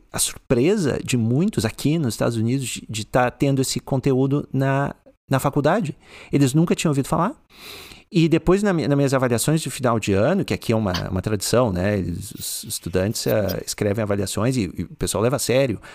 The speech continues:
o departamento. Vários escreveram, o professor tava sendo machista, <laughs> tava, né, é, o, de, com uma agenda aí de mostrar que existem diferenças, não sei o quê, que as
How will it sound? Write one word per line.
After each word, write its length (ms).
o 40
departamento. 600
Vários 540
escreveram, 440
o 40
professor 680
tava 460
sendo 240
machista, 600
<laughs> 360
tava, 400
né, 400
é, 500
o, 240
de, 240
com 120
uma 80
agenda 760
aí 320
de 120
mostrar 420
que 100
existem 300
diferenças, 840
não 80
sei 160
o 20
quê, 480
que 80
as 180